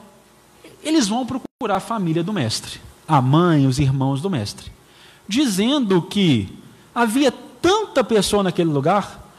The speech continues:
que elas não conseguiam nem mesmo tomar o seu alimento. Que o Cristo, que Jesus,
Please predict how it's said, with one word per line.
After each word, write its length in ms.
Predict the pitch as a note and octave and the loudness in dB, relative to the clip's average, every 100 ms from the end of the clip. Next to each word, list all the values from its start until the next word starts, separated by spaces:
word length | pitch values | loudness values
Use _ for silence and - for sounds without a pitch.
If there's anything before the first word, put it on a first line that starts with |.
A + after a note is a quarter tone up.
| - - | -10 0
que 80 | |
elas 200 | D#4 C#4 | 2 4
não 200 | A#3+ D4+ | 4 2
conseguiam 760 | - D4+ C4 - B3 G3 C#4+ C#4 | 0 -4 -4 -4 -4 -4 -4 -2
nem 220 | C#4+ F4+ | -4 -2
mesmo 400 | A3+ C4 C4 C4 | 0 0 0 -2
tomar 400 | B3+ A#3 G#3 G#3 | -2 -2 -2 -2
o 40 | |
seu 220 | F#3+ F#3 F#3+ | -2 -2 0
alimento. 440 | G3 B2 G#2 - - - - - - | 0 -2 -4 -10 -20 -20 -20 -20 -4
Que 100 | - | 0
o 60 | C#4+ | 2
Cristo, 800 | A#3+ C4+ E4 - - E3 G#2 A2+ - | 4 4 2 0 -2 0 -2 -6 -6
que 120 | F#3+ | -2
Jesus, 640 | D3 C3+ F3+ B3+ - - | 2 2 0 -2 -4 -6